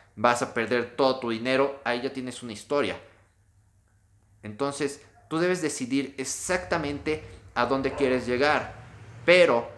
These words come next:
una de las maneras más fáciles de ayudarte a resolver este problema es a través de otras personas, viéndolas a todas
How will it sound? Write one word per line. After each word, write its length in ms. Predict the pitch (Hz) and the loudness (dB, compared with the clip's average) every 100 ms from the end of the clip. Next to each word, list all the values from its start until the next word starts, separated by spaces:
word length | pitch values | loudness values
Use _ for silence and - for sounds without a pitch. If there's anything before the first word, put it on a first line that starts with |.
| - | -6
una 240 | 170 196 | 2 4
de 80 | 190 | 4
las 160 | 147 | 2
maneras 420 | 131 127 139 143 135 | -2 -4 -2 -2 -2
más 300 | 139 135 - | -4 -4 -2
fáciles 760 | 135 135 - 101 90 92 - - _ _ _ _ _ _ - | 0 0 -2 -8 -8 -10 -16 -20 _ _ _ _ _ _ -10
de 120 | 104 | -2
ayudarte 720 | 113 110 117 135 139 - 90 - - - | -2 0 4 6 4 -2 -10 -12 -20 -6
a 360 | 123 113 110 110 | 2 4 4 0
resolver 400 | 110 104 117 117 | -6 -6 -4 -4
este 180 | 156 160 | -4 -6
problema 720 | 165 113 120 123 139 160 - - | -6 -2 0 0 0 -2 -6 -4
es 340 | 131 139 - - - | -2 -2 -8 -16 -6
a 120 | 127 | -4
través 360 | 127 117 117 113 | -2 -2 -4 -6
de 60 | |
otras 200 | 110 113 | -10 -10
personas, 600 | - 90 - 71 - - - - 104 | -12 -14 -12 -12 -12 -12 -10 -8 -2
viéndolas 640 | 139 151 151 147 143 - - - | 0 0 0 2 2 0 -10 -6
a 140 | - | -6
todas 440 | - 151 151 147 | 2 4 4 2